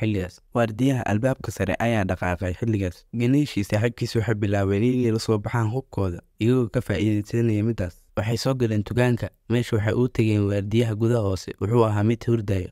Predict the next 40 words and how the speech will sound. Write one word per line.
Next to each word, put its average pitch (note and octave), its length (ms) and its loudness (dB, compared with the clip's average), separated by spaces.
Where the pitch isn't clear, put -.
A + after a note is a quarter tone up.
Alarmiga A#2 680 0
ayaa A#2+ 240 2
yeeray. F#2 500 -2
Waardiyaha G#2 540 0
ayaa G#2 200 0
soo A2 200 -4
kacay. E2+ 300 -2
Wuxuu B2 240 2
bilaabay A2 560 2
in B2+ 120 0
uu B2 140 0
baaro, G2 340 -4
isagoo C3 500 2
og A2+ 220 -6
in C3 180 0
ay A#2 140 4
wataan A2+ 420 0
hub. A#2 140 -4
Ayuu B2 300 2
fasaxay G2+ 480 -2
isla G#2 240 0
mar G2 160 0
ahaantaas. A2 680 -4
Ninkii D#3+ 240 -2
saaxiibkiisa C3 540 0
waxay A#2 180 0
soo D3 140 -2
galeen A#2 300 -2
dhankaasi B2+ 420 0
qolka - 340 -4
uu C3 120 0
yaalay A2+ 320 0
demonka. A#2 500 2
Xilligaas A#2+ 400 0
meesha C3+ 260 2
waxay A#2 220 0
ugu C3+ 180 0
tageen A2 300 -2
Aaron A#2 400 2
aabihiisa. A#2 540 -2